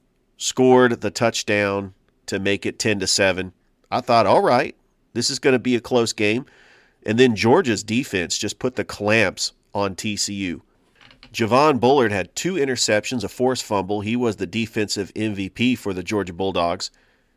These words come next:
And Stetson Bennett had his best game as a Georgia Bulldog. Eighteen for twenty-five, three hundred four yards, four touchdowns, zero interceptions,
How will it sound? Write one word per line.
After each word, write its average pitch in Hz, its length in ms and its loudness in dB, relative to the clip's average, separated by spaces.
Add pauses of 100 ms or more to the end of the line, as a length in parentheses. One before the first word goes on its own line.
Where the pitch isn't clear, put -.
(380)
And 98 140 -6
Stetson 135 560 0
Bennett 117 420 0 (640)
had 98 260 -2
his 110 480 -2
best 110 540 -2 (200)
game 101 460 -4 (320)
as 95 200 -4
a 87 120 -8
Georgia 98 400 -6
Bulldog. 87 500 -4 (320)
Eighteen 127 380 -2
for 131 80 -6
twenty-five, 117 560 -2
three 131 180 -4
hundred 139 240 0
four 127 180 0
yards, 98 460 0 (300)
four 160 400 2
touchdowns, 95 760 -2 (220)
zero 120 480 2
interceptions, 98 800 -4